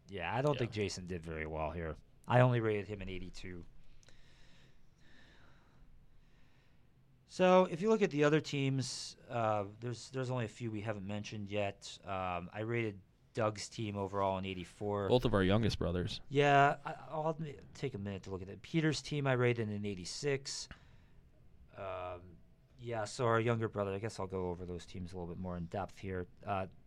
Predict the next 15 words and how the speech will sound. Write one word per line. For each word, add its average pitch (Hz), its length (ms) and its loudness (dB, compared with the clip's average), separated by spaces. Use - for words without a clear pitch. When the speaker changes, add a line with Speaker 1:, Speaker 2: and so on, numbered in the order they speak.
Speaker 1:
Mike's 175 380 4
team, 190 400 2
the 143 60 0
main 190 220 6
problem 180 280 8
with 135 100 0
his 135 140 4
team 120 200 0
is 101 100 -2
quarterback. 87 600 -2
Jalen 175 300 6
Hurts 143 420 6
and, 110 580 2
uh, 92 560 -6
J-, 135 240 -6